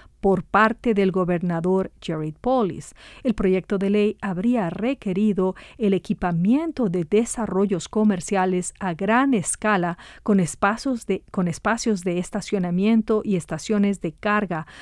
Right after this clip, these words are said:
para vehículos eléctricos. El presidente de la Comunidad de Colorado para las Acciones Climáticas y el comisionado del condado de Clear Creek,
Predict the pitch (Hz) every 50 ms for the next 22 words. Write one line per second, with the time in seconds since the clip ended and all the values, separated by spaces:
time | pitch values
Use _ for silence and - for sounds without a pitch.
0 | - - - - 196 175 175 175 180 185 190 185 - 202 196 190 175 - - 185
1 | 165 165 170 156 - - 202 165 151 - - 165 156 - - - - - - -
2 | - 226 175 - 214 - - 214 190 214 214 202 190 - - 175 170 - - -
3 | - - - 185 170 196 180 170 160 - - - - 226 208 - - 208 190 190
4 | 190 185 185 196 196 202 190 180 190 - - 208 202 196 185 185 196 190 185 196
5 | 185 180 - 185 180 185 185 185 185 175 - 165 - - - - 233 233 226 214
6 | 190 180 170 - - - 208 190 185 170 185 196 196 190 - 175 - - 180 175
7 | 170 - - - 208 202 185 - - 196 180 180 175 - - - 180 180 180 190
8 | 214 285 302 262 208 185 180 190 175 - - 190 185 175 185 196 196 190 190 180
9 | - - - 214 202 196 185 180 - - 269 269 220 - - -